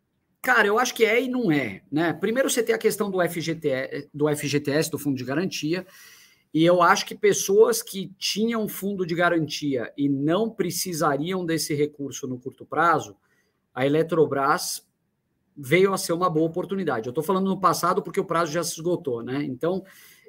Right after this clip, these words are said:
é, eu acredito que pra quem tava no fundo de garantia, é uma boa oportunidade de você fugir daquele retorno lá que, sendo muito sincero, acho que qualquer coisa bate o retorno do fundo de garantia, né, Gia? É,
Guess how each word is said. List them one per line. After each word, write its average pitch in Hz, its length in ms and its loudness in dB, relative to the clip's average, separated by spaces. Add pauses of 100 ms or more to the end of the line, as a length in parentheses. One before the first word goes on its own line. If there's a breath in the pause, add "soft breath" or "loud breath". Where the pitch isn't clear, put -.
é, 151 460 2
eu 165 180 2
acredito 175 560 -2
que 160 140 -10
pra 156 200 -2
quem 170 320 -4
tava 165 300 0
no 160 140 0
fundo 151 280 -6
de 147 60 -8
garantia, 170 600 -2 (280 soft breath)
é 185 100 2
uma 220 200 4
boa 175 180 2
oportunidade 190 840 0
de 190 120 -4
você 196 640 0 (320 soft breath)
fugir 185 420 0
daquele 190 320 0
retorno 165 560 2
lá 151 240 4
que, 156 540 -6 (480)
sendo 175 300 -2
muito 190 180 -2
sincero, 180 340 0
acho 175 120 -2
que 170 80 -12
qualquer 170 340 -2
coisa 165 320 0
bate 147 340 -2
o 139 40 -6
retorno 147 420 -2
do 143 80 -8
fundo 143 240 -6
de 139 60 -10
garantia, 147 520 -6
né, 127 180 -8
Gia? 110 260 -8 (600 soft breath)
É, 196 420 4